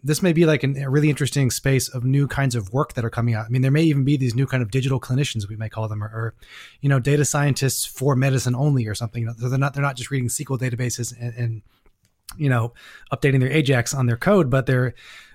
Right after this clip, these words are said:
uh, actually, like, trained to read this specific kind of data. And so I, I kinda wonder, like, if there is, we're, you know, we're entering these interesting hybrid spaces of even new kinds of careers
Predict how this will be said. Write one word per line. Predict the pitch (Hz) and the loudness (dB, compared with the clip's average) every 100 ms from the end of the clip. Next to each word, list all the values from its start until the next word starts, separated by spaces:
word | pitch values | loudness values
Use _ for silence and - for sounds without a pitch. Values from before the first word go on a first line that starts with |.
| - | 0
uh, | 139 147 | 0 2
actually, | 160 - 151 147 147 | 0 2 4 4 2
like, | 135 123 | 0 0
trained | - 147 147 - | -2 2 0 0
to | 131 | 0
read | 139 135 | 2 2
this | 147 - | 2 0
specific | - 127 - 156 127 | -2 -2 -2 -4 -4
kind | - 147 | -4 -2
of | 113 | -2
data. | 120 135 | -2 0
And | 104 107 | -2 -2
so | 135 | -4
I, | 147 147 | -4 -4
I | |
kinda | - 240 | -2 0
wonder, | 151 190 147 120 | 2 4 4 2
like, | 117 120 | 0 0
if | 139 - | -4 0
there | 135 | 2
is, | 175 160 - - - - - _ _ | 2 2 -2 -10 -20 -20 -20 _ _
we're, | 147 | -2
you | 156 156 | 2 2
know, | |
we're | 147 | 2
entering | 160 180 | 0 2
these | 151 139 | 0 0
interesting | 147 151 - 135 | -2 -2 0 0
hybrid | 117 160 147 143 | 0 -2 0 -2
spaces | - - 135 123 120 | -2 -2 -2 0 -2
of | 127 131 117 | -2 -2 -2
even | 147 160 156 | 0 0 2
new | 165 | 0
kinds | 165 135 | 0 -2
of | 113 | -4
careers | - 123 143 170 123 101 | -4 -2 0 2 0 -2